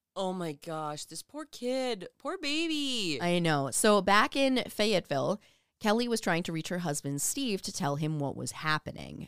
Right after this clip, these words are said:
Speaker 2: Quote, "I started trying to reach Steve, but the cell service was bad at his end, and we kept having drop calls.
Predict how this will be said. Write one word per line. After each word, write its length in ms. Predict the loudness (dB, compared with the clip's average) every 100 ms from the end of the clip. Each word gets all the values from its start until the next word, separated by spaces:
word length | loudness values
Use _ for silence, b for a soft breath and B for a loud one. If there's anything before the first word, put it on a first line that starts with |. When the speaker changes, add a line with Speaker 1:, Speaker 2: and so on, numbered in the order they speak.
| -6
Speaker 2:
Quote, 300 | 2 4 4 0
"I 80 | 0
started 260 | 2 2 2
trying 240 | 0 0
to 120 | 0
reach 300 | -4 -2 -2
Steve, 340 | -2 -2 -2 -4
but 120 | -4
the 60 | -2
cell 280 | 2 2 2
service 560 | 0 -2 0 0 -2 -4
was 240 | -4 -4
bad 300 | -4 -2 -2
at 160 | -4 -4
his 240 | -6 -6
end, 240 | -6 -8 -6
and 140 | -4
we 80 | -4
kept 220 | -4 -4
having 260 | -4 -4 -4
drop 260 | -4 -8
calls. 440 | -8 -6 -6 -10